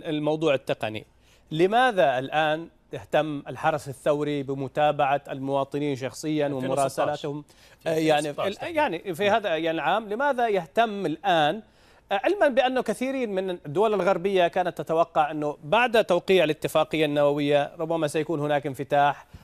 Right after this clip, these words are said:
Speaker 1: ربما سيكون هناك، آه، ت-، تراخي أمني في إيران طالما أن العداء مع الغرب انتهى، آه، لكننا في المقابل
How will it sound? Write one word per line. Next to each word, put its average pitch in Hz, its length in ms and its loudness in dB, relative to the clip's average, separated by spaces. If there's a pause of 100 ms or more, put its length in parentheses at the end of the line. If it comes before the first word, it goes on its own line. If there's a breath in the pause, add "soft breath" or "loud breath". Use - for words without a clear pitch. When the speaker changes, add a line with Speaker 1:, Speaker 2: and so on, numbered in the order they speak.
(120)
Speaker 1:
ربما 156 260 0
سيكون 160 420 -2
هناك، 160 340 2 (380 soft breath)
آه، 160 280 6
ت-، 165 400 -4
تراخي 165 640 6
أمني 160 580 0
في 160 260 -2
إيران 156 360 2
طالما 156 440 2
أن 156 120 0
العداء 147 380 0
مع 143 160 -2
الغرب 147 320 0
انتهى، 147 440 0 (380 soft breath)
آه، 175 440 0
لكننا 254 520 2
في - 80 -4
المقابل 269 560 2